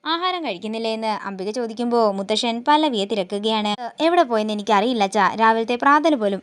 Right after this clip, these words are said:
അവൾ കഴിച്ചിട്ടില്ല. കൂട്ടുകാരുടെ വീട്ടിലേക്കെന്ന് പറഞ്ഞ് പോയതാ, ഇതുവരെ കണ്ടില്ല." അതേസമയം കയ്യിൽ കുറെ കവറുകളുമായിട്ട് പല്ലവി അങ്ങോട്ടേക്ക് വരികയാണ്. "മോളെ, നീ എവിടെ പോയതാണെന്ന്?" മുത്തശ്ശൻ ചോദിക്കുമ്പോ, പട്ടണത്തില് സുരഭിയുടെ ചേട്ടനും സുരഭിക്കുമൊപ്പം വസ്ത്രങ്ങൾ വാങ്ങാൻ പോയതാണെന്ന്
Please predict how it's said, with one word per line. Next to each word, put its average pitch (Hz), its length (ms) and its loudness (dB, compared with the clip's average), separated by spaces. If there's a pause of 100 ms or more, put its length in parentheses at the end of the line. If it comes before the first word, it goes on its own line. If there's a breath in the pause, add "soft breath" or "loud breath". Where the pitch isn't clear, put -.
അവൾ 269 200 -10
കഴിച്ചിട്ടില്ല. 202 800 -4
കൂട്ടുകാരുടെ 220 540 -2
വീട്ടിലേക്കെന്ന് 233 480 -2
പറഞ്ഞ് 233 480 0
പോയതാ, 208 440 0 (100)
ഇതുവരെ 262 440 -8
കണ്ടില്ല." 214 560 -4
അതേസമയം 277 680 -2
കയ്യിൽ 349 260 2
കുറെ 220 240 0
കവറുകളുമായിട്ട് 214 960 0
പല്ലവി 233 420 -2 (100)
അങ്ങോട്ടേക്ക് 254 440 -2
വരികയാണ്. 208 680 -2 (420)
"മോളെ, 247 320 -2 (140)
നീ 330 120 -6
എവിടെ 311 200 -2
പോയതാണെന്ന്?" 220 680 0
മുത്തശ്ശൻ 190 420 -10
ചോദിക്കുമ്പോ, 240 480 -4
പട്ടണത്തില് 247 580 -2
സുരഭിയുടെ 220 400 -2
ചേട്ടനും 233 460 -2
സുരഭിക്കുമൊപ്പം 262 720 -2
വസ്ത്രങ്ങൾ 320 400 -2
വാങ്ങാൻ 220 320 0
പോയതാണെന്ന് 208 640 0